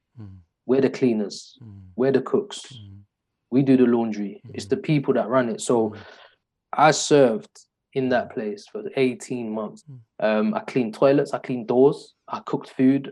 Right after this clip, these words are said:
Speaker 2: I
Speaker 1: Mm.
Speaker 2: washed people's clothes, I made their beds. Like, I did things that, bro, like, I thought I was above.
Speaker 1: Mm.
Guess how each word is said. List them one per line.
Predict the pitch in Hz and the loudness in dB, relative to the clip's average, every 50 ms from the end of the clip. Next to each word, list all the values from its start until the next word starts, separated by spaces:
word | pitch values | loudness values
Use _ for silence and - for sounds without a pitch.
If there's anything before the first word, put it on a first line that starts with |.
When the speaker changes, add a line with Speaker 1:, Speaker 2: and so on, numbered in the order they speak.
| - - | -8 -4
Speaker 2:
I | 127 120 117 117 | -4 -2 -2 -2
Speaker 1:
Mm. | 117 | -2
Speaker 2:
washed | 123 127 - - - | -2 -2 -2 -4 -6
people's | 131 113 113 113 104 | -8 -8 -8 -8 -10
clothes, | - - 131 131 131 127 127 117 | -2 2 4 6 6 6 6 4
I | 113 | 0
made | 113 117 120 117 110 | -2 -2 -4 -4 -4
their | 110 107 | -6 -6
beds. | 101 - 131 135 135 135 - - | -4 0 2 2 2 0 -2 -2
Like, | 120 107 | 0 0
I | 123 139 | 2 0
did | 139 143 143 135 | 0 0 -2 -4
things | - - 131 123 113 110 | -4 -6 -6 -4 -2 -2
that, | 120 104 104 - | -2 -4 -2 -2
bro, | 131 131 127 | 0 0 0
like, | 120 117 120 117 107 - - _ _ _ _ - | 0 0 0 0 0 -2 -6 _ _ _ _ -2
I | - - | -2 -2
thought | - - 135 123 123 | 0 0 0 0 0
I | 117 | 0
was | 120 113 | -2 -2
above. | 113 107 107 151 156 - - - _ _ _ _ _ - 131 | -2 0 2 2 2 2 -2 -8 _ _ _ _ _ -20 -20
Speaker 1:
Mm. | 113 110 | -20 -20